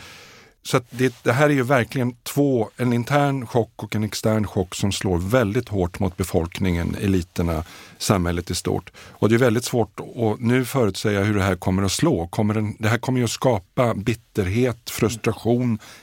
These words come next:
ilska, massvis av känslor. Kommer de att rikta sig mot Putin och den ryska regimen eller kommer de att rikta sig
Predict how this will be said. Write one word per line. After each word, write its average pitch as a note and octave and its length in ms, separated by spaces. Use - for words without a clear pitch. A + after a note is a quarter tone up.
ilska, A2 560
massvis A2+ 440
av A#2+ 60
känslor. G2 520
Kommer A#2+ 240
de A#2 220
att C3 100
rikta A2 300
sig F#2+ 260
mot F2+ 380
Putin G2+ 460
och F2+ 80
den E2+ 140
ryska E2 300
regimen E3+ 580
eller A#2+ 220
kommer G#2+ 260
de G2 180
att F#2 60
rikta F2+ 340
sig D#2 300